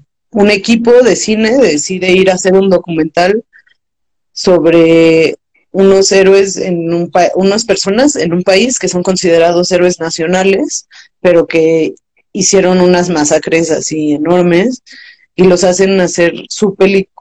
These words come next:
que, o sea, les, ellos los invitan a hacer una película sobre, eh, esa, esas historias, ¿no? De cómo llegaron a ser, eh,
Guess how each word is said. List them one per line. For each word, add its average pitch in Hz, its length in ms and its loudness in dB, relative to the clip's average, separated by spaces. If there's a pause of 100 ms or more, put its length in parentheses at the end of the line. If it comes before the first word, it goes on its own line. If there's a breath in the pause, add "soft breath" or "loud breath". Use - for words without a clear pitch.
que, 165 280 2
o 175 80 -6
sea, 175 180 -2
les, 165 360 -2
ellos 190 340 2
los 185 200 0
invitan 202 420 -2
a 170 60 -2
hacer 175 240 -2
una 185 200 0
película 170 680 -2
sobre, 170 680 0 (880 soft breath)
eh, 151 800 4
esa, 160 680 0 (100)
esas 165 300 -4
historias, 156 560 -2
¿no? 220 180 -16
De 147 120 -2
cómo 170 240 0
llegaron 151 500 0
a 127 60 -8
ser, 151 280 -4 (2000 loud breath)
eh, 139 440 0